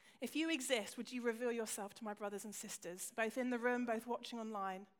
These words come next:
In your name we pray. If you're brave enough, say amen. Amen. Amen. Brilliant. Okay, John one, here we go. "In the beginning was the Word, and the Word was with God, and the Word was God. He was with God in the beginning. Through him,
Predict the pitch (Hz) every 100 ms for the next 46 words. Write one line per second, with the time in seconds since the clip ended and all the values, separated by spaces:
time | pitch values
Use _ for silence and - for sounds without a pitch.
0 | - - - 220 226 240 247 247 240 233
1 | 226 226 220 240 254 240 240 240 233 -
2 | - 220 220 214 196 196 - - - -
3 | - - - 220 233 262 240 202 247 233
4 | 220 254 254 233 214 285 262 254 214 214
5 | 240 226 220 180 165 - _ - - -
6 | - _ _ _ _ _ 370 392 403 359
7 | 294 254 247 262 277 247 254 254 190 180
8 | - - 247 247 285 330 302 277 254 226
9 | 285 403 - 220 185 - - - _ _
10 | _ - - 254 277 254 277 285 269 392
11 | 359 277 185 175 349 349 294 294 403 466
12 | 466 302 240 262 302 311 320 285 240 220
13 | - 302 403 415 392 381 226